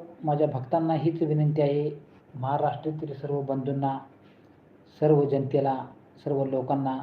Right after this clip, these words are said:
माझं हीच मागणं आहे की जे काही मामांचे जे YouTube चॅनेल आहेत,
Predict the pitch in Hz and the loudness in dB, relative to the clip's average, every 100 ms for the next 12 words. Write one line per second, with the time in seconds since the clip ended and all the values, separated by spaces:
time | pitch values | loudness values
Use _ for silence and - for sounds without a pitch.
0 | - 139 127 131 127 170 160 147 131 131 | -8 -6 -4 -4 0 0 0 -2 -2 -4
1 | 127 127 - - 135 - - - - - | -4 -4 -6 -10 -10 -12 -18 -20 -20 -20
2 | - - - - - - - 135 160 208 | -20 -20 -20 -20 -20 -20 -12 6 12 12
3 | 202 202 202 - - - - - - - | 12 10 8 6 -4 -16 -20 -20 -20 -20
4 | - - - - - - - - - - | -20 -20 -20 -20 -20 -20 -20 -20 -20 -20
5 | - - - - - 156 160 160 190 196 | -20 -20 -20 -18 0 6 8 8 8 8
6 | 196 165 190 185 - - - 160 151 175 | 8 12 12 12 8 -2 4 8 10 10
7 | - 175 160 160 156 135 127 | 8 8 8 8 6 6 2